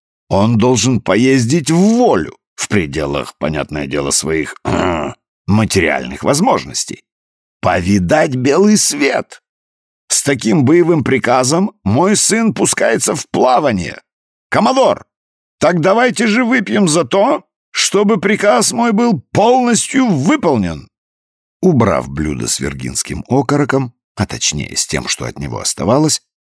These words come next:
черная Дина поставила чашу с пуншем, и хозяин, вооружаясь разливательной ложкой, стал наполнять пряно благоухающим пламенем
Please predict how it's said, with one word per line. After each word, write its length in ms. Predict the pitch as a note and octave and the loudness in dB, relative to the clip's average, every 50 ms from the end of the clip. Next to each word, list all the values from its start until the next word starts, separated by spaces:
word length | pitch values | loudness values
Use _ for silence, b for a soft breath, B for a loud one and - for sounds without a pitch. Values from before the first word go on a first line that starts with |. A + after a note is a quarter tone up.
| _ _ _ | _ _ _
черная 540 | - - - B2 A2 F#2 F2 E2 D2 B1+ A#1+ | -4 0 2 2 2 2 0 -2 -2 -4 -6
Дина 360 | A#1 - G2 C3 D#3 D#3 D3+ | -4 0 2 2 2 2 0
поставила 680 | B2 - D#2 D2+ - - - G2+ A2 G#2 G#2 F#2+ F#2+ - | -2 -2 -2 -2 -2 0 0 0 2 2 2 2 2 0
чашу 420 | - - F#2 F2 F2+ - - E2+ | 0 -2 0 0 -2 -2 -4 -4
с 140 | D#2+ - - - _ | -4 -4 -6 -8 _
пуншем, 560 | - F2+ D2+ B1+ A#1 - - - - - _ _ _ | -6 -6 -6 -4 -4 -6 -6 -6 -10 -16 _ _ _
и 120 | - E2 D#2+ | -6 -6 -6
хозяин, 760 | - - B1+ B1 D2 E2+ G#2+ A#2 B2 C3 C#3 D3 D3 C3 - _ _ _ _ _ - | -6 -6 -8 -4 -2 2 2 4 4 4 2 0 0 -2 -6 _ _ _ _ _ -2
вооружаясь 640 | G#2 B2 A#2+ A2 F2+ F2+ E2 D2+ F2+ D2+ C#2 - - - | 0 2 2 4 2 2 0 0 -2 -2 -2 -4 -4 -2
разливательной 880 | F#2 F2 E2+ D2 D#2+ F2 D#2+ C#2+ C#2+ B1+ - - - - - - - - | -2 -2 0 -2 -2 -4 -4 -4 -6 -8 -8 -10 -12 -12 -16 -16 -12 -4
ложкой, 520 | - - D3+ D3+ - - C#3+ B2+ A#2 _ _ _ _ - | 0 0 0 0 0 -2 -2 -2 -4 _ _ _ _ -6
стал 400 | - - - C#3+ C#3 C#3 D3+ D#3 | -6 -4 -2 0 0 2 2 2
наполнять 600 | C3 G#2+ F2 F#2 F#2 F#2+ G2+ A2+ A#2 - - - _ _ _ - | 0 0 0 0 2 2 2 0 0 -2 -6 -10 _ _ _ -2
пряно 420 | - F#2 A2 A2 G#2+ F#2+ F2 E2 | 0 0 2 2 2 0 0 -2
благоухающим 1040 | D#2 D#2+ E2 D#2 D2 D#2 F2 E2 D#2+ D2 - - F2+ D2+ C2 B1 - - D2+ C2 A#1+ | 0 0 -2 0 0 0 0 0 0 -2 -2 -2 -2 -2 -2 -4 -4 -4 -6 -6 -10
пламенем 600 | - - E2 F#2+ A2+ A#2+ A#2 A2 G#2+ A2 G2+ - | -6 -4 -2 -2 0 0 2 2 2 0 0 -2